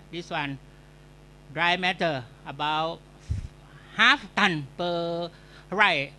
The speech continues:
or six tons per hectare. Uh, oh, sorry, three, three tons per hectare. Crotalaria juncea, this one.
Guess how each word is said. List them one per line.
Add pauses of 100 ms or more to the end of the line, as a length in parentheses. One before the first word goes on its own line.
or (880)
six (140)
tons
per
hectare. (1200)
Uh, (220)
oh,
sorry,
three, (220)
three
tons
per
hectare. (2000)
Crotalaria
juncea, (220)
this
one.